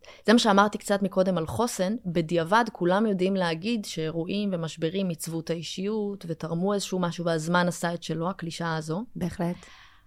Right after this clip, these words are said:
Speaker 1: הדבר המעניין בחוסן זה האם אפשר בזמן אמת, נכון? ב-, בסיפור הזה של עין הסערה, להגיד, "זה שעכשיו אני מרגישה עד כדי כך גרוע ורואה שחורות, זה לא בהכרח אומר שעוד איקס זמן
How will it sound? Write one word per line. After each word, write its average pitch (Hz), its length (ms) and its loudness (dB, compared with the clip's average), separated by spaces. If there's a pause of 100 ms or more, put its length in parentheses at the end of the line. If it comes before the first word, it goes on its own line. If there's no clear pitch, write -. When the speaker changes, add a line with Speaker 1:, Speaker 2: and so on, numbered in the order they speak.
(140)
Speaker 1:
הדבר 160 260 0
המעניין 233 580 4
בחוסן 208 460 0
זה 170 100 0
האם 214 200 2
אפשר 233 300 0
בזמן 180 480 0 (140)
אמת, 196 480 -4 (280)
נכון? 226 340 -2
ב-, 170 280 -4
בסיפור 185 380 -6
הזה 202 100 -4
של 175 220 -4
עין 190 180 0
הסערה, 196 500 -2
להגיד, 185 400 -2 (480)
"זה 190 200 2
שעכשיו 202 500 0
אני 196 100 2
מרגישה 175 360 -2 (120)
עד 185 200 -2
כדי 185 360 0
כך 185 220 -2
גרוע 175 400 -2 (200)
ורואה 180 400 2
שחורות, 220 680 -4 (840)
זה 175 160 2
לא 196 160 6
בהכרח 208 500 2
אומר 190 240 4
שעוד 180 380 -2
איקס 190 300 -6
זמן 226 280 4